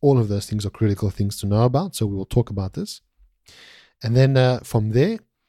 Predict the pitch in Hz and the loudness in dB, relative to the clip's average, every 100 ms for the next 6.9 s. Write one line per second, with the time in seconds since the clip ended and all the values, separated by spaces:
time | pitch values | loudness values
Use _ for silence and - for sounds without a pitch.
0 | _ 117 117 107 113 113 123 113 104 110 | _ -2 -2 2 4 4 2 0 0 -2
1 | - - - 104 - - 120 113 107 104 | -4 -10 -10 -8 -2 0 0 2 0 0
2 | - 104 101 104 104 104 104 - 123 110 | -4 -4 0 2 2 -2 -6 -2 -2 0
3 | 101 104 - 104 95 90 90 - - _ | 0 2 2 2 0 -4 -6 -10 -16 _
4 | _ _ _ _ _ - 165 147 139 - | _ _ _ _ _ -2 2 4 4 4
5 | 127 120 117 - 104 98 - 104 - - | 4 6 4 2 -2 -6 -8 -12 -6 0
6 | - 117 113 110 - 110 107 113 110 | 0 0 -6 -8 0 0 0 -4 -14